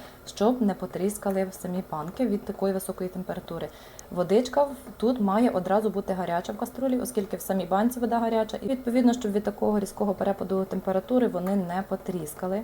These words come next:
Ми будемо їх стерилізувати після моменту закипання цієї води ще двадцять хвилин.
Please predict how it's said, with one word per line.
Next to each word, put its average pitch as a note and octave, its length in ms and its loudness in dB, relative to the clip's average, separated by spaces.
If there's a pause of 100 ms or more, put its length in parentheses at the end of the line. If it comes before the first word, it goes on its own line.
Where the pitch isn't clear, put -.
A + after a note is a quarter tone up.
(380)
Ми G#3+ 120 4
будемо G#3 240 4
їх G#3 120 2
стерилізувати F#3 760 -2 (100)
після G#3 240 2
моменту F#3 420 -2
закипання F3+ 480 -4
цієї F3 480 -6
води F3 340 -2
ще - 300 0
двадцять F#3 480 -6
хвилин. D#3+ 340 -6